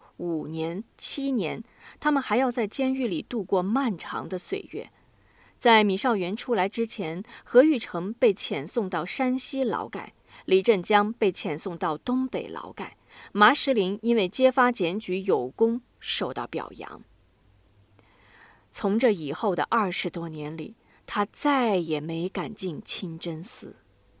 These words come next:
原单位已经把他给开除，他没有了工作，到处做临时工。二十出头的米少元有的是力气，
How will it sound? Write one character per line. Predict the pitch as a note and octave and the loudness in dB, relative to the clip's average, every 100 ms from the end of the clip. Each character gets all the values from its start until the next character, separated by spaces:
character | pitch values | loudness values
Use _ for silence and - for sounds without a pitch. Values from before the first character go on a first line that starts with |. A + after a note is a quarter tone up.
| _ _ _ _ _ _ _ - _ _ _ _ _ _ _ _ _ _ _ _ _ - _ _ | _ _ _ _ _ _ _ -20 _ _ _ _ _ _ _ _ _ _ _ _ _ -20 _ _
原 | F#3 F#3 G3+ | 4 4 6
单 | A3 A#3 A#3 | 4 4 6
位 | A3 E3 - | 4 4 0
已 | F#3 | -6
经 | D#3 F#3 | -4 -4
把 | E3 C#3 | -4 -4
他 | - | -6
给 | F3+ E3 | -6 -8
开 | - G3+ F#3 | -6 -4 -4
除， | - - B2+ - _ _ | -4 -8 -8 -8 _ _
他 | - | -2
没 | G#3 G3 G#3+ | 0 4 4
有 | G#3+ | 2
了 | D3 | 0
工 | E3+ G#3+ A3 | -2 -2 0
作， | G#3+ D3+ - - - | 2 0 -2 -18 2
到 | D4 A#3+ F#3 | 4 6 2
处 | - A#3 | -2 -4
做 | F#3 G3+ | -2 0
临 | D#3+ D3+ | 0 -4
时 | F3+ - | -6 -4
工。 | E3 F#3 F3 - _ _ - - | -2 -2 -4 -10 _ _ -20 -20
二 | - G#3+ F#3+ | 6 8 8
十 | F#3+ F#3 | 6 0
出 | G3 - A3 | -2 -2 -2
头 | - F#3 | 0 0
的 | G3 | 0
米 | E3 | -2
少 | - A3 | -2 0
元 | F#3 E3 F#3+ - - | 2 0 0 -6 4
有 | G#3 D#3 | 6 6
的 | - | 2
是 | A3+ C#4 | 0 2
力 | G#3+ F3+ | 0 -2
气， | - - | -4 -4